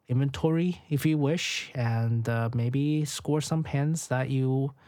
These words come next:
typically were not able to get at those prices. And last but not least is the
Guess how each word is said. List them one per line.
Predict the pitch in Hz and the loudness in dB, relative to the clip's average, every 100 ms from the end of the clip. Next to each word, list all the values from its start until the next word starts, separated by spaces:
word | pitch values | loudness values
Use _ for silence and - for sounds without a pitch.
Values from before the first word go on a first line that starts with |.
| - - - _ - | -20 -20 -20 _ -2
typically | 135 139 135 135 139 | 0 0 0 2 2
were | 127 120 | 0 2
not | 127 131 131 131 | 2 2 2 0
able | 131 131 131 | 0 0 -2
to | |
get | 123 151 151 - - | 0 0 0 -4 -12
at | 127 120 | -4 -2
those | 120 - | -2 -4
prices. | 160 180 - - - - _ _ _ _ _ _ _ _ _ _ | -4 -4 -6 -12 -14 -16 _ _ _ _ _ _ _ _ _ _
And | 139 131 123 120 | 0 2 4 2
last | 127 147 - | 2 2 0
but | 127 | 0
not | 120 110 | 0 0
least | 123 190 - - - - | 0 0 -2 -6 -6 -6
is | 123 120 123 135 - - | -2 0 0 -2 -4 -2
the | 123 120 120 123 | 0 2 2 0